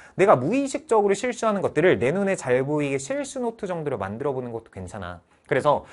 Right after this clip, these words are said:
지금부터 공부하면서 내가 실수하는 것들을 쭉 이제 모아두시고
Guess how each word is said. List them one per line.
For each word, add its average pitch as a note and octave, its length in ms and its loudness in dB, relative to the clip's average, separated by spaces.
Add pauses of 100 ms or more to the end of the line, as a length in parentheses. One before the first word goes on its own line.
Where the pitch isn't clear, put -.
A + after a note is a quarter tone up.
(160)
지금부터 A3+ 400 0
공부하면서 E3 480 4
내가 C3 160 4
실수하는 A3 420 0
것들을 E3 320 -2
쭉 A3+ 400 2
이제 F#3 420 -2
모아두시고 C3 720 0